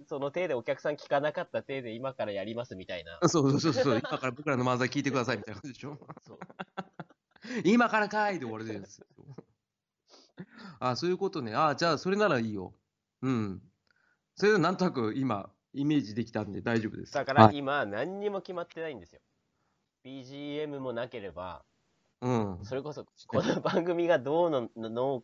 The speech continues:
Speaker 1: こうのもわかんないし。
Speaker 2: <laughs> 何言ってるかわかんないですけど。<laughs> どうのんこのかんのこんって。<laughs> なんすかそれ。<laughs> え、それ番組名？
Speaker 1: そうそう、番組名、番組名。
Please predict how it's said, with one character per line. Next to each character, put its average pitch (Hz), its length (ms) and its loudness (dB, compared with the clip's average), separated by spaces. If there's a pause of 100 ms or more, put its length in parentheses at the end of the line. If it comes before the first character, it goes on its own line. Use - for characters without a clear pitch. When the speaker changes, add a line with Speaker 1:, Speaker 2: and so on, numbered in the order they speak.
Speaker 1:
こ 135 240 0
う - 20 0
の 107 120 0
も 85 260 -12
わ 92 160 -10
か 127 100 -2
ん 139 80 -4
な 98 60 -4
い 78 100 -10
し。 92 340 -14 (200)
Speaker 2:
<laughs> 151 180 2
何 131 200 4
言 131 80 0
っ - 20 -6
て 120 80 -4
る - 20 -2
か 110 80 2
わ 101 40 2
か 123 80 2
ん 113 40 2
な 104 60 2
い - 20 0
で - 20 -2
す - 60 -4
け 95 60 -2
ど。 95 80 -4
<laughs> - 40 4 (2500)
ど 175 220 8
う - 20 6
の 196 160 4
ん 175 80 2
こ 131 140 2
の 120 140 4
か 151 260 8
ん 147 60 2
の 123 120 2
こ 123 160 0
ん 131 60 4
っ - 40 2 (260)
て。 151 160 -6 (540)
<laughs> - 600 -20
な 156 120 8
ん 160 40 8
す - 60 -4
か 110 80 0
そ 104 100 0
れ。 113 80 2 (840)
<laughs> - 880 -20
え、 190 180 8
そ 175 80 10
れ 170 60 12
番 175 220 8
組 175 240 8
名？ 107 200 0 (200)
Speaker 1:
そ 113 80 -4
う - 20 -16
そ 101 160 -6
う、 87 160 -12
番 101 180 -8
組 95 180 -10
名、 78 60 -18
番 80 140 -18
組 82 160 -20
名。 - 140 -20